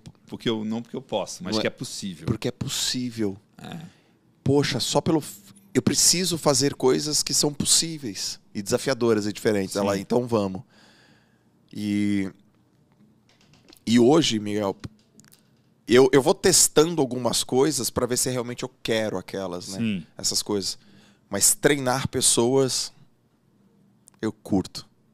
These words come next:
Speaker 1: Eu gosto. Eu, eu, eu acho que tira de mim o melhor de mim.
Speaker 2: E agora você explicando, assim, isso que você falou aqui, eu nunca vi você falando em outros lugares,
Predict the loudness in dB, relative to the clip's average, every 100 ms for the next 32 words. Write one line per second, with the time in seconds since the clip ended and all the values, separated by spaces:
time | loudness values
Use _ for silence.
0 | _ _ -8 -4 -2 0 -2 -4 -8 -18
1 | _ _ _ _ _ _ _ _ _ -20
2 | -20 -10 -8 -4 -4 -4 _ -2 0 0
3 | -4 -4 -2 -4 -8 -14 0 2 2 -2
4 | -4 -2 4 4 4 -4 -14 -16 _ _
5 | _ _ -10 -8 -8 -10 -10 -12 -12 -14
6 | -12 -12 -10 -12 -12 -10 -12 -12 _ _
7 | -12 -12 -12 -12 -14 -10 -10 -12 -14 -12
8 | -12 -14 _ _ _ _ _ _ -20 -20
9 | -20 -20 -16 -14 -10 -10 -10 -10 -10 -10
10 | -10 -10 -12 -12 -14 -14 -10 -10 -10 -16
11 | -20